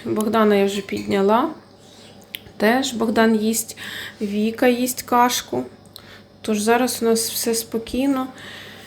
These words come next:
і насолоджуємося спокоєм. Та, Вікусь, ти їси кашку, набирай в ложечку і клади в ротик.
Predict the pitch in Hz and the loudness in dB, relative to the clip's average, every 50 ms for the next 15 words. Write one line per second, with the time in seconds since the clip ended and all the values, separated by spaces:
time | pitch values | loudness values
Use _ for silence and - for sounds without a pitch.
0 | - - - - - - - - - - - - - - - 220 - - 247 226 | -20 -20 -20 -20 -20 -20 -20 -20 -20 -18 -12 -10 -6 -2 0 0 0 2 2 2
1 | 233 247 254 247 - - - - 254 247 247 254 - - 269 247 240 247 240 220 | 4 4 2 2 -2 -6 -2 4 6 6 6 6 6 4 4 6 6 6 4 4
2 | 226 240 240 226 - - 247 240 233 - - - - - - - - - - - | 2 2 2 2 0 0 0 -2 -2 -2 -8 -16 -20 -20 -20 -20 -18 -18 -18 -18
3 | - - - - - 226 208 - - - - 208 202 196 196 - 208 202 202 202 | -18 -20 -14 -8 -6 -4 -4 -4 -4 2 4 6 6 6 6 4 4 4 6 6
4 | 202 214 220 214 - - - - - - - - - - - - - _ - - | 4 2 0 -2 -6 -14 -20 -20 -20 -20 -20 -20 -20 -20 -20 -20 -20 _ -20 -20
5 | - - - - - - - - - - - - - - - - - - - - | -20 -20 -20 -20 -20 -20 -20 -20 -20 -20 -20 -20 -20 -20 -20 -20 -20 -20 -20 -20
6 | - - - - - - - - - - - - - - - - - - - - | -20 -20 -20 -20 -20 -20 -20 -20 -20 -20 -20 -20 -20 -20 -20 -20 -20 -20 -20 -20
7 | - - - - - - - - - - - - - - - - 214 240 339 392 | -20 -20 -20 -20 -20 -20 -20 -20 -20 -20 -20 -20 -20 -10 -2 2 4 4 6 6
8 | 392 - 220 220 - - 226 220 226 226 - 220 220 - 226 240 370 - - - | 6 4 4 4 2 0 2 2 2 0 -2 -4 -2 0 0 2 0 0 -2 -6
9 | - 202 214 - - - - 208 208 196 214 202 196 185 180 180 208 269 349 - | -8 -8 -8 -8 -10 -6 -2 0 2 4 4 4 4 4 4 2 2 2 2 0
10 | 339 - - - 196 185 - - 175 202 240 247 220 180 185 - - - | -2 -4 -4 -4 -4 -2 -2 -2 2 2 4 4 4 2 2 0 -6 -14